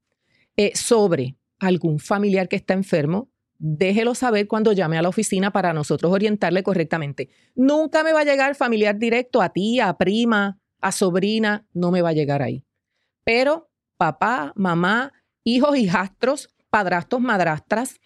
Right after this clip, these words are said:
eh, algunas me incluyen hermanos. Así que si hay una preocupación general, usted notifíquelo cuando llame a la oficina. Una lesión o enfermedad grave es considerada una alteración de la salud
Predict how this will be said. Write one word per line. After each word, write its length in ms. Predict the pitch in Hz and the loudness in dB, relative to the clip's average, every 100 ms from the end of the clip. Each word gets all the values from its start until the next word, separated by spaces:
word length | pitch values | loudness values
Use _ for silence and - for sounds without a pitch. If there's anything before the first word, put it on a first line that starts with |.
| _ _ _ _ _ _ - | _ _ _ _ _ _ 0
eh, 120 | 208 | 0
algunas 320 | 202 190 180 208 | 2 2 2 2
me 80 | |
incluyen 280 | 214 190 180 | 2 2 2
hermanos. 680 | 190 180 156 165 262 - - _ _ _ | 2 2 2 0 -2 -8 -16 _ _ _
Así 160 | - 208 | -4 0
que 80 | 214 | 0
si 160 | 226 | 2
hay 160 | 185 262 | 2 2
una 240 | 320 294 | 0 -2
preocupación 680 | - 226 190 185 170 196 202 | 0 0 0 0 0 0 0
general, 400 | 214 208 220 254 | 0 0 0 0
usted 280 | 220 208 220 | -2 0 0
notifíquelo 640 | 208 185 165 185 - 440 | 0 0 -4 -4 -2 -2
cuando 300 | - 165 151 | -4 -6 -4
llame 260 | 139 131 135 | -4 -4 -4
a 60 | 131 | -4
la 80 | |
oficina. 600 | 135 135 - 127 113 - _ _ _ _ _ _ - | -4 -6 -10 -10 -12 -16 _ _ _ _ _ _ -2
Una 300 | 208 220 254 | 0 2 2
lesión 600 | 226 - - 226 277 370 - _ - | 0 0 0 0 0 -6 -12 _ 0
o 120 | 214 | 2
enfermedad 640 | 202 196 202 180 165 175 202 | 2 0 0 0 2 2 0
grave 480 | 240 285 302 311 - | 0 0 -2 -4 -2
es 140 | 214 208 | -4 -2
considerada 800 | 226 233 240 214 208 240 277 269 | -2 0 2 2 2 2 0 0
una 260 | 226 220 226 | -2 0 0
alteración 680 | 220 - 220 190 - 208 208 | -2 -4 -2 -2 -2 0 2
de 100 | 202 | 0
la 100 | 180 | 0
salud 320 | 190 220 | -2 -2